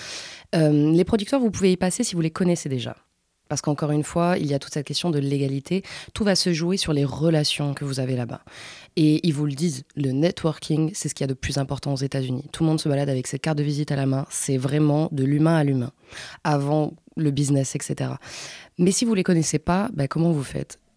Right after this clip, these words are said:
Il faut, <laughs> dans un premier temps, faire beaucoup de courts-métrages, euh, réussir dans des festivals, avoir des prix, ou passer par la case YouTube, donc vraiment indépendant, cinéma indépendant. C'est pour ça que beaucoup de youtubeurs, finalement, euh, sans parler de l'aspect, euh, influenceur, hein,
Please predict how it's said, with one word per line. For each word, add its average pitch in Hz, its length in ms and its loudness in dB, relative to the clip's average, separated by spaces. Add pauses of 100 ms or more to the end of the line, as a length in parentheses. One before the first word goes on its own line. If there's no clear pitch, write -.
Il 131 80 -6
faut, 127 560 -2
<laughs> 135 200 -2
dans 139 120 0
un 143 40 2
premier 139 240 -4
temps, 143 120 -4
faire 127 160 -4
beaucoup 123 180 -8
de - 60 -8
courts-métrages, 156 640 -2 (240)
euh, 127 260 -2
réussir 127 420 -4
dans 127 120 -6
des 123 160 -6
festivals, 135 640 -4 (220)
avoir 131 260 -2
des 127 120 -4
prix, 160 340 -4 (500)
ou 226 180 2
passer 160 300 -2
par 143 120 -4
la 139 80 -2
case 135 240 -2
YouTube, 139 460 -2 (200)
donc 131 180 -4
vraiment 135 320 -2
indépendant, 143 480 0
cinéma 135 300 -2
indépendant. 135 540 -2 (300)
C'est - 140 -6
pour 131 100 -8
ça 156 80 -2
que 156 80 -4
beaucoup 139 240 -4
de 135 100 -2
youtubeurs, 147 640 0
finalement, 143 640 0
euh, - 20 -4
sans 143 200 -2
parler 143 280 -2
de 135 80 -4
l'aspect, 139 480 -2
euh, 131 180 -2
influenceur, 143 640 0
hein, 160 60 -2